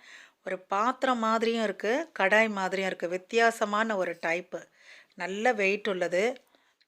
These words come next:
நல்ல வறுக்க, பொரிக்க எல்லாத்துக்குமே பயன்படுத்தலாம். பெருசு இது,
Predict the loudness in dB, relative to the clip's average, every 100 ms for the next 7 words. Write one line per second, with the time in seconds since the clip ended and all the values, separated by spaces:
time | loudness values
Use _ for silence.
0 | -12 -4 -2 0 -2 -2 -2 -2 0 -2
1 | 0 0 0 0 2 2 0 -6 -6 -4
2 | -6 -6 -6 -8 -6 -8 -8 -4 -2 -2
3 | -2 -2 -2